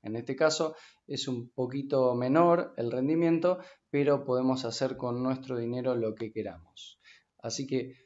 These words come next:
volvemos al inicio y ya tenemos nuestro dinero invertido. Igual acá yo voy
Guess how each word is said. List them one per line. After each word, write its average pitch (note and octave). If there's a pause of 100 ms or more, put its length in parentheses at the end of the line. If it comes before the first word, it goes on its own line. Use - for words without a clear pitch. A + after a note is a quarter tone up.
(200)
volvemos C#3
al C3+
inicio F#3 (1300)
y E3
ya F3+
tenemos F3
nuestro C#3
dinero C#3+ (220)
invertido. A2+ (640)
Igual D#3
acá F3+ (120)
yo -
voy D3